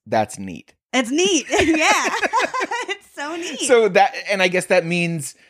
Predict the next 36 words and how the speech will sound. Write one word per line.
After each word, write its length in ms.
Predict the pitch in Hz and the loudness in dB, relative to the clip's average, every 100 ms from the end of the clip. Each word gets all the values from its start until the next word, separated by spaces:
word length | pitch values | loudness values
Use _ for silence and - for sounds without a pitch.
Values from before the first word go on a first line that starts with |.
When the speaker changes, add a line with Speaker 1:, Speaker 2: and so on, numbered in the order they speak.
| _ _ _ _ | _ _ _ _
Speaker 1:
that's 340 | 147 156 - | 4 4 2
neat 280 | 156 156 151 | 0 0 0
and 300 | 151 143 135 | 0 0 2
we 100 | 135 | 2
should 300 | 131 139 127 | 2 0 0
keep 240 | - 123 - | 0 0 2
doing 300 | 107 87 78 | 0 0 -8
it. 200 | 58 _ | -14 _
Speaker 2:
Yeah, 580 | - 262 262 202 160 - 233 | 0 4 4 2 0 -2 -6
yeah, 0 | |
Speaker 1:
Yeah. 680 | 247 - - 196 165 - 220 - | 0 4 4 2 -2 -8 -10 -6
Speaker 2:
yeah, 500 | 240 262 185 107 - | 0 2 0 -2 -4
exactly. 680 | 208 240 233 262 208 117 147 | -2 2 2 0 -8 -6 -4
And 120 | 240 | -2
it's 200 | 240 - | -4 -2
like, 360 | 254 247 - _ _ _ _ _ | 0 0 -6 _ _ _ _ _
you 140 | 311 | 4
know, 200 | 285 233 226 | 4 4 -2
even 220 | 247 254 | -4 -4
if 180 | 240 226 | -4 -6
we, 540 | 226 220 214 214 208 - | -8 -6 -6 -8 -8 -8
if 180 | 208 - | -12 -8
we, 260 | 233 - _ _ _ _ _ - | -12 -12 _ _ _ _ _ 0
I'm 160 | 277 277 | 4 4
really, 200 | 320 311 | 4 2
I'm 100 | 277 | 2
interested 340 | 320 440 381 | 2 -2 0
in 60 | 311 | 0
the 100 | 254 | 0
idea 340 | 208 202 208 | -2 -4 -4
of, 180 | 196 196 | -2 -2
like, 480 | 196 180 175 - - _ _ _ _ _ _ _ _ _ - - - - - | -2 -2 -2 -8 -20 _ _ _ _ _ _ _ _ _ -12 -10 -12 -12 2
I'm 120 | 262 | 4
not 320 | 285 277 220 | 6 2 0
necessarily 880 | 247 247 262 240 - 208 214 202 196 | 2 2 0 -6 -4 -2 0 0 -2
anti 840 | 170 185 180 180 170 170 170 131 | 0 0 0 0 0 0 -2 -4